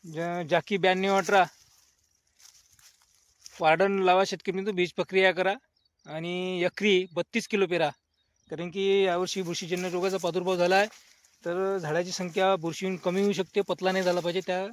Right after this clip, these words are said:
कारणानं डाट पेरा शेतकरी मित्रांनो. आणि आजचा महत्त्वाचा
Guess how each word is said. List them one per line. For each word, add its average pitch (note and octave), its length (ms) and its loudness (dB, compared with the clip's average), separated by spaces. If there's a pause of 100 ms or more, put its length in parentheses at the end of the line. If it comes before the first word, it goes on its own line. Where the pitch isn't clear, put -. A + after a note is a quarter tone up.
(180)
कारणानं E3 360 -6 (2250)
डाट F3 220 4
पेरा E3 220 2
शेतकरी C3+ 300 -10
मित्रांनो. B2+ 300 -10 (1040)
आणि F#3 280 0
आजचा G#3 560 4
महत्त्वाचा G3 760 2